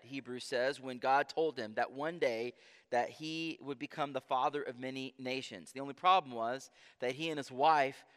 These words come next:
remained childless, and they were very, very old. But despite having every reason to doubt God's word, what did Abraham do? He believed in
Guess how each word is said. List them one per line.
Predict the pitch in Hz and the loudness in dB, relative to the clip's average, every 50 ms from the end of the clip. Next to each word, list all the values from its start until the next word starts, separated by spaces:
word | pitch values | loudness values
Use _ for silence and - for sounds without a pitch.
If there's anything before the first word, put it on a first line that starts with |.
| _ | _
remained | - 139 135 139 143 147 151 151 143 139 - | -10 -6 -4 -2 -2 -2 -2 -4 -6 -10 -12
childless, | - - - 156 156 156 143 123 120 120 - - | -8 -2 2 4 4 4 2 2 -2 -4 -4 -8
and | - 120 120 | -10 -4 -2
they | 131 143 | 0 0
were | - 139 131 | 0 0 -2
very, | 113 127 139 151 160 160 | 0 0 0 0 0 0
very | 147 151 147 151 156 | 0 0 0 0 0
old. | - - 127 123 113 90 82 - - - _ _ _ _ _ - - - - _ _ _ _ _ _ _ _ _ _ _ _ _ _ _ _ _ _ _ _ - | 0 -2 -2 -4 -4 -6 -8 -12 -18 -20 _ _ _ _ _ -20 -20 -20 -20 _ _ _ _ _ _ _ _ _ _ _ _ _ _ _ _ _ _ _ _ -6
But | 143 - | -4 -4
despite | 170 147 - - - 175 185 208 180 | -4 -6 -6 2 4 6 6 6 6
having | 175 185 180 160 165 160 - | 4 2 2 2 0 -4 0
every | - 170 190 185 180 208 208 220 226 220 | 2 2 2 2 0 -4 -4 -4 -4 -4
reason | 185 139 143 156 185 202 214 208 165 151 131 135 120 | -6 -8 -8 -6 -6 -4 -4 -2 -2 -2 -2 0 -2
to | 143 135 | -2 -2
doubt | 120 170 160 170 - 135 139 | 2 4 4 4 4 4 2
God's | 170 165 156 156 147 - | 0 2 2 2 2 0
word, | 147 147 139 127 117 110 110 110 113 - 127 | -4 -4 -2 0 0 0 -2 -4 -6 -10 -8
what | 131 139 | -6 -6
did | 135 139 127 | -4 -2 -2
Abraham | 135 135 - 123 127 131 127 123 120 | -2 -2 -4 -6 -8 -8 -10 -10 -10
do? | 110 101 92 92 - _ _ _ _ _ _ _ _ _ _ - - - | -10 -12 -12 -14 -18 _ _ _ _ _ _ _ _ _ _ -20 -16 -12
He | - 180 | -10 -10
believed | 175 143 165 160 156 156 160 180 190 202 202 208 208 202 185 - - - | -2 2 2 2 2 0 -2 -4 -4 -4 -6 -6 -8 -10 -14 -18 -10 -6
in | 165 175 175 180 180 180 180 | -4 -4 -2 -2 -4 -6 -10